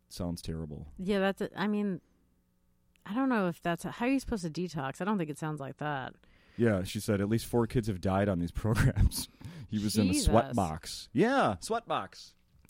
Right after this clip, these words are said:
Speaker 2: Sweat box.
Speaker 1: I'm not interested.
Speaker 2: That's hilarious.
Speaker 1: You have air conditioning in your car that you broadcast in. You don't have to do it. That's not the sweat box, right?
Speaker 2: No, no, no, no.
Speaker 1: <laughs>
Speaker 2: Mm-mm.
Speaker 1: That's good.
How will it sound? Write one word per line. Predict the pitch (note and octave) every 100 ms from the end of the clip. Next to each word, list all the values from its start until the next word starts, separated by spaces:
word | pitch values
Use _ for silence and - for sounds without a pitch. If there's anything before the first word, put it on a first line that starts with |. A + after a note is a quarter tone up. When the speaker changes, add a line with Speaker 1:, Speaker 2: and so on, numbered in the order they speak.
| -
Speaker 2:
Sweat | - - F3+ F3+ E3+
box. | - - C4
Speaker 1:
I'm | C3
not | C3+ C3
interested. | C3 C3 G#2 - F#2 E2 - - -
Speaker 2:
That's | F#3 -
hilarious. | A#3 F#3 D#3+ D#3 D#3 D3 C#3 C3+ A#2 - _ _ _ _ - - - - - -
Speaker 1:
You | D#3
have | F3+
air | D#3
conditioning | D3+ C#3 D3 B2+ A2+
in |
your | G2+
car | - G2+ G2
that | F#2
you |
broadcast | E2+ F2+ G2 F2+ D#2+ -
in. | E2
You | F2
don't | F#2
have | E2
to | D2+
do | D2
it. | D2
That's | E2+ -
not | E2
the | F2
sweat | - D2+ -
box, | D2 - -
right? | F#3+
Speaker 2:
No, | G3 G3+ F#3+ F3
no, | D#3 C#3
no, |
no. | B2 B2 - B2 - C3 - D3
Speaker 1:
<laughs> |
Speaker 2:
Mm-mm. | D3+ C#2+ -
Speaker 1:
That's | -
good. | -